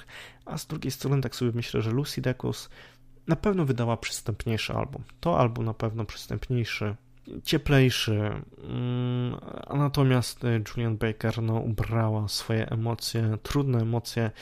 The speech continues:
mm, tym razem w konstrukcję. No takie, znaczy poprzednie albumy to były t-,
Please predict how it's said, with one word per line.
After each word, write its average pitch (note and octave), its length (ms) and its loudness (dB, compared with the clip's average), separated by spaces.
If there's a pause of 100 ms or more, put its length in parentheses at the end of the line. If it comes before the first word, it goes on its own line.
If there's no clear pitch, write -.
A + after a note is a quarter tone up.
(400)
mm, A#2 200 -2
tym A2+ 200 0
razem A2 420 2
w - 400 -14
konstrukcję. A#2 1300 -2 (240)
No C3+ 140 4
takie, E3+ 420 -2 (300)
znaczy F3 400 0 (220)
poprzednie F#3 460 2
albumy D#3+ 360 4
to C#3+ 140 2
były C3 300 6
t-, - 120 -8